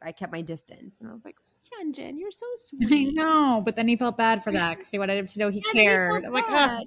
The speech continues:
Speaker 1: Yeah.
Speaker 2: Why is my
Speaker 1: Ugh.
Speaker 2: boyfriend so perfect?"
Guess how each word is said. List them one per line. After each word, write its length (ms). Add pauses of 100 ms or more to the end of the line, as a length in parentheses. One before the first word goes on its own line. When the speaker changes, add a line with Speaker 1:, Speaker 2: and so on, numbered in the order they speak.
(160)
Speaker 1:
Yeah. 680
Speaker 2:
Why 100
is 160
my 80
Speaker 1:
Ugh. 60
Speaker 2:
boyfriend 340
so 100
perfect?" 800